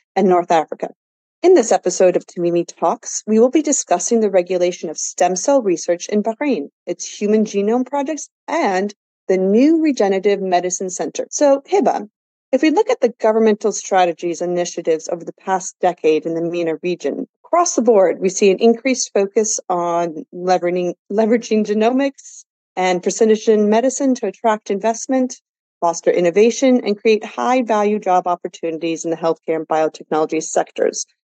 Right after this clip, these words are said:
In fact, in Saudi and the U A E, we see significant genome programs and the development of laws and guidelines concerning advanced practices such as stem cell therapy. So in Bahrain, we see that they also have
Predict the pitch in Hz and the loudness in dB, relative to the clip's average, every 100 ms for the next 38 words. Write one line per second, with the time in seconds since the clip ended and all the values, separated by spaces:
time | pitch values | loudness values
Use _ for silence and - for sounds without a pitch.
0 | _ 202 202 226 202 - 208 202 196 - | _ -2 2 2 0 0 4 4 4 2
1 | 233 226 214 - 185 185 180 175 180 208 | 2 4 4 4 2 2 2 0 2 4
2 | 196 185 240 226 208 185 - 185 - 185 | 4 2 0 -6 -4 -6 -4 -6 -4 -2
3 | 277 254 - 175 - 175 160 - 156 147 | 0 0 0 -4 -4 -4 -6 -4 -4 -2
4 | 165 202 254 - _ _ _ - 202 202 | -4 -4 -4 -8 _ _ _ -4 0 2
5 | 202 208 190 208 202 214 240 233 214 190 | 4 2 2 0 2 2 2 0 -2 -2
6 | 214 226 240 247 214 180 180 180 175 - | 0 2 2 2 0 0 0 -4 -8 -8
7 | 185 180 180 180 175 175 180 180 - 185 | -10 -4 -2 0 -2 -2 -2 -4 -4 -6
8 | - - - 170 - 196 - 175 - 175 | -6 -8 -4 -4 0 -2 0 -4 -4 -4
9 | - 139 - - 147 - 98 - 190 - | -4 -6 -6 -6 -6 -6 -10 -2 0 0
10 | - 208 190 180 - 440 247 175 170 - | -2 0 0 -2 2 4 4 4 2 -2
11 | _ _ _ - 220 240 214 190 - 254 | _ _ _ 0 2 4 4 2 2 2
12 | 330 214 180 175 170 165 | 2 2 0 0 2 0